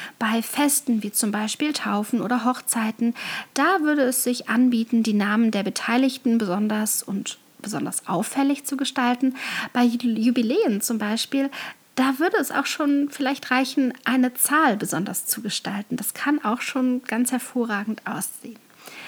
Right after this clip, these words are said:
Setze fest, welche Teile eines Textes, zum Beispiel in der, einer Einladung, hervorgehoben werden sollen und welche Textteile reine Information sind. Bleiben wir beim Beispiel der Einladung.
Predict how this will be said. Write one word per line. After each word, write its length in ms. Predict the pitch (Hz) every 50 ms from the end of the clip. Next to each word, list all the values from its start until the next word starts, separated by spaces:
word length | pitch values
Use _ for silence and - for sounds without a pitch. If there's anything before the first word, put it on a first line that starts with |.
| - - - - - - - - - - _ _ _ _ _ _ _ _ _
Setze 320 | - 247 247 247 247 - 226
fest, 640 | - - - 196 247 370 453 - - - 254 214
welche 460 | 214 220 277 359 427 - - 403 403
Teile 500 | - - - 240 240 262 269 269 254 -
eines 300 | 214 202 214 - - -
Textes, 680 | - - 202 214 - - - - - 349 453 - -
zum 240 | - - - 240 214
Beispiel 380 | 190 190 190 - - - 202 190
in 100 | 175 196
der, 120 | - -
einer 220 | - 175 202 202 -
Einladung, 520 | - 202 202 220 226 240 247 262 302 403 - - - - - - - _
hervorgehoben 760 | - 226 - - - 202 190 226 202 226 247 254 302 277 269
werden 280 | 262 269 269 277 269
sollen 360 | 269 269 254 262 285 311 339 330 -
und 200 | - 214 220 -
welche 340 | 214 208 262 320 - - -
Textteile 840 | - - - - 262 262 - - - - - 240 233 240 247 247 247 247 - - - - _
reine 380 | 220 226 226 262 302 302 285 269
Information 800 | 226 - - 233 220 202 202 - - - - - 160 170 -
sind. 300 | - 131 127 131 - - _
Bleiben 260 | 214 214 240 269 269
wir 80 | 247 240
beim 160 | 233 220 214
Beispiel 340 | 208 202 202 - - 190 196
der 180 | 208 208 208
Einladung. 540 | 262 330 359 330 294 247 240 226 214 208 226